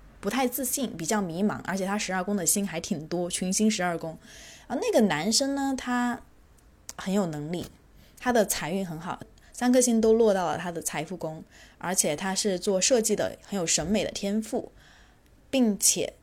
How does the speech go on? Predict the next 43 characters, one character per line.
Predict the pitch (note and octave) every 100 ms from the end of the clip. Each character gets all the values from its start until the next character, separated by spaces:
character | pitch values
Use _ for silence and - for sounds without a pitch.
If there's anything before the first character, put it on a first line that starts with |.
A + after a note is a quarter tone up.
| _ _ -
他 | - G3 G3
还 | - E3+ D3+ D3+
一 | B3
边 | A3+ G#3
在 | G#3+
做 | G3+ G3
主 | - -
业， | G3+
一 | D#3+
边 | G#3 G3+
在 | G3+
做 | F#3+ F3+
副 | - B3 F#3
业， | F3+ E3
而 | G3
且 | G3+
副 | - C4+ A#3+
业 | A3+
都 | F#3+ A3 A3 -
拓 | -
展 | A#3 D#3
到 | G#3
海 | - D#3+
外 | A#3+ A#3+
市 | C4+
场 | G#3+
去 | D3 F3+
了。 | A2+ - - - - -
所 | D#4
以 | D4
这 | F4+
个 | D#4+
男 | G#3+ D#3+ F#3+
生 | A#3+ A#3
他 | A3 B3
是 | B3+
一 | G#3+
个 | G#3+
非 | - A#3+
常 | B3+ G3
有 | F3 D3
能 | D#3+ D#3 D3 F3
力， | G#3+ G3